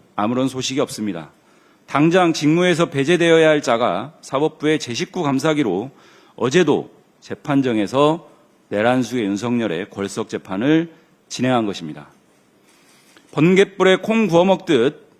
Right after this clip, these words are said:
대법원 전원합의체 판결을 선고했던 법원이 자기 식구 비리 의혹에 대해서는 고구마처럼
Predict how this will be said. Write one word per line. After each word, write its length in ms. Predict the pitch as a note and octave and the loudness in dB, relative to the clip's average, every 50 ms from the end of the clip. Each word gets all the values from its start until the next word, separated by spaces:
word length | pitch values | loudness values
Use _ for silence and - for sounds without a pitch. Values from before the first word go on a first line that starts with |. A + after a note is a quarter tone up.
| _ _ _ _ | _ _ _ _
대법원 400 | - A2+ A2 C3 C#3 C#3+ D3 C#3 | -6 -4 0 0 2 2 2 2
전원합의체 520 | - C3 C3 D3 D3+ D#3 D3+ C#3+ - - D3 | 2 0 2 2 4 2 2 0 -4 -8 -8
판결을 440 | - - F#3+ G3 F#3+ F#3+ G3 F#3 E3+ | -6 -6 -4 -2 0 0 0 0 0
선고했던 440 | E3+ F#3+ F#3+ G3+ G3 F#3+ G3 E3+ C#3 | -2 -2 0 0 0 0 -2 -4 -4
법원이 500 | - B2+ C3 F3+ F#3 F3 C3+ G2 E2 - - _ _ _ _ _ _ _ _ _ _ _ _ | -2 0 2 2 4 2 2 0 -2 -8 -16 _ _ _ _ _ _ _ _ _ _ _ _
자기 320 | - - B2 C3 C#3+ E3+ E3 | -8 -4 -2 -2 -2 -2 -4
식구 280 | D3 E3+ - - D#3+ | -6 -6 -6 -6 -6
비리 220 | C#3 - C3+ C3 D3+ | -4 -2 0 2 2
의혹에 360 | D3 C#3+ C#3+ D3 D3 D#3 D3+ | 4 4 2 2 2 2 2
대해서는 580 | C#3 C#3 D3+ C#3+ D#3 C#3 A2+ G2 G#2+ C3 D3 D3+ _ _ _ _ _ _ | 0 0 0 0 0 0 0 0 -2 -4 -6 -10 _ _ _ _ _ _
고구마처럼 880 | - - G#2 A2+ C3+ C3+ B2+ A#2+ - - A2+ B2 D3 D#3+ E3+ F3 F3 | -8 -6 -2 0 2 2 2 0 -2 -2 0 2 2 2 0 -2 -8